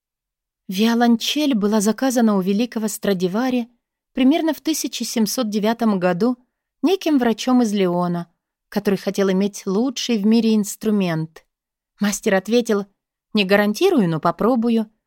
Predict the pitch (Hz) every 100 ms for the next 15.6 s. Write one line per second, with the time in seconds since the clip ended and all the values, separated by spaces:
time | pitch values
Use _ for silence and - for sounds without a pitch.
0 | _ 180 170 156 147 165 214 - 170 170
1 | 165 - 214 196 170 156 156 185 208 180
2 | 175 - _ _ _ _ _ _ _ 262
3 | 254 277 320 - 285 269 285 381 - 180
4 | 165 _ _ _ - 269 233 - 220 -
5 | 247 226 240 247 233 214 202 - 220 208
6 | 202 202 170 151 _ _ _ - - 214
7 | 202 190 220 233 208 214 220 247 214 180
8 | 180 - 202 196 196 202 254 247 196 -
9 | _ _ _ - 262 240 208 254 339 285
10 | 285 269 262 - 247 240 226 - 262 269
11 | - 202 175 190 185 254 269 233 214 190
12 | 185 202 190 - 175 170 165 160 160 _
13 | _ _ _ _ _ _ 226 269 440 -
14 | - - - 190 196 208 202 196 190 -
15 | 202 202 285 262 247